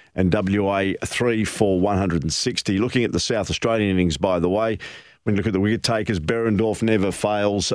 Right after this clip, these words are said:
Three for thirty-six. He bowled nine point three overs. And there were two wickets apiece to Joel Paris, two for forty-two from ten, and Darcy Short with his, uh, left arm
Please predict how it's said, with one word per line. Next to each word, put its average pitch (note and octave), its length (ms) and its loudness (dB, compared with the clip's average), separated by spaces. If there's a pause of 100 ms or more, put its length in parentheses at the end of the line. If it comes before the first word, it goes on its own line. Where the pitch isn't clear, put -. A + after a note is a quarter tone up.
Three B2+ 240 -2
for G#2 140 0
thirty-six. - 880 -2
He F#2+ 160 0
bowled F#2 260 2
nine G2 260 0
point F2 280 0
three G#2+ 260 0
overs. F#2 460 -2 (1300)
And C#3+ 140 0
there D3 80 -2
were C3+ 60 -2
two F3+ 240 -2
wickets A#2 240 0
apiece B2+ 420 0
to B2+ 240 0
Joel B2+ 240 0
Paris, A#2+ 480 0
two B2 180 0
for G2+ 140 0
forty-two B2+ 760 -2 (380)
from - 240 0
ten, C3 460 2
and B2 280 2
Darcy D3 340 0
Short D#3+ 360 -2
with F#2 140 0
his, F2+ 340 0
uh, F#2+ 240 2
left G#2+ 340 0
arm F#2+ 380 2